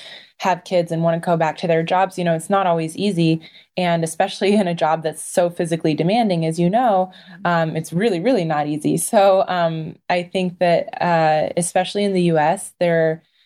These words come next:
Speaker 1: hasn't been a fencer at my level as far as, like, Olympia International team member who has had previous success, had a baby, and has come back to continue to have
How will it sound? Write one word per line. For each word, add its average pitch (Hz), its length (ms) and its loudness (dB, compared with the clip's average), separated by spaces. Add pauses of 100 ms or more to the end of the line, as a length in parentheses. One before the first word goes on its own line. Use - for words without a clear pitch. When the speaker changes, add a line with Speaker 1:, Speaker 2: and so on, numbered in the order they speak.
(160)
Speaker 1:
hasn't 175 460 -2
been 170 500 -2 (160)
a 165 80 0
fencer 165 600 -2
at - 200 -2
my 160 140 0
level 156 720 0
as - 100 -18
far 160 200 2
as, 160 100 -4
like, 156 160 -4
Olympia 160 440 0
International 156 680 0
team 160 240 0
member 156 380 2
who 160 220 0
has 151 360 0 (440)
had 170 400 -2 (320)
previous 190 440 0
success, 165 520 -2
had 190 200 -4
a 180 60 2
baby, 156 480 0
and 160 160 0
has 160 180 -2
come 165 240 -2
back 151 360 -6
to 160 260 -2
continue 160 520 0
to 160 80 0
have 151 460 -2